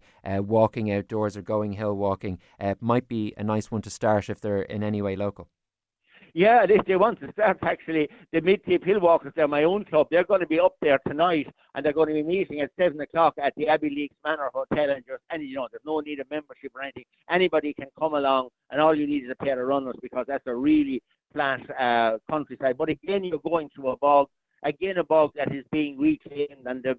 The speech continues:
Speaker 2: the, the biodiversity reclaimed. And of course, you know, with voluntary labour, and that's what I love.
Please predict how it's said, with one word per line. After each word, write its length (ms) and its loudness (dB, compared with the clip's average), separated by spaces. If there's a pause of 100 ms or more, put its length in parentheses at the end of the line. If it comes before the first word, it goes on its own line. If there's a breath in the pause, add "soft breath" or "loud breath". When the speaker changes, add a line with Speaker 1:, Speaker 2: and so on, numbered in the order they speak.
Speaker 2:
the, 180 -14
the 220 -4 (220)
biodiversity 960 0 (180)
reclaimed. 440 -4
And 60 -4
of 60 -10
course, 220 2 (380)
you 100 2
know, 240 2
with 180 0
voluntary 540 2
labour, 260 -2
and 100 -6
that's 200 -6
what 120 -8
I 140 0
love. 300 4